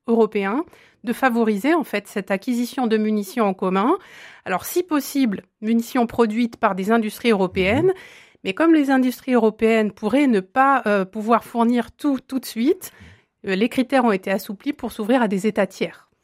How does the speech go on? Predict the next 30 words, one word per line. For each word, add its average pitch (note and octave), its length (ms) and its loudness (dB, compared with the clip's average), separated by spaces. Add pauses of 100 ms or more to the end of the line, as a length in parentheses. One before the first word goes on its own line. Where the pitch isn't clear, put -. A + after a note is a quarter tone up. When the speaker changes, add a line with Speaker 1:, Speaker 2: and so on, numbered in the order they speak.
(180)
Speaker 2:
Et F#2+ 60 -4
l'Union D3+ 260 4
européenne C#3 340 2
reste B2+ 220 0
donc A#2 180 -2
très C3+ 320 0
unie, F3 400 2 (300)
parce C3 140 -4
qu'on, D#3+ 180 0
on D3 100 4
évoque, E3+ 460 0
euh, D#3 160 2
des, C#3 320 2 (400)
euh, A#2 180 -6
pré-, A2+ 260 0 (220)
disons, C#3 300 0
des B2+ 120 0
sujets D#3 520 -2
de C3+ 100 0
la B2+ 140 2
part B2 160 -2
de A#2+ 80 0
la A#2 80 2
Pologne, C3 500 0
par A2 220 -6
exemple, A2 640 -4
euh, G2 280 -2
vis-à-vis G#2 280 -4
de G#2 80 -10
l'Ukraine. F2+ 680 -6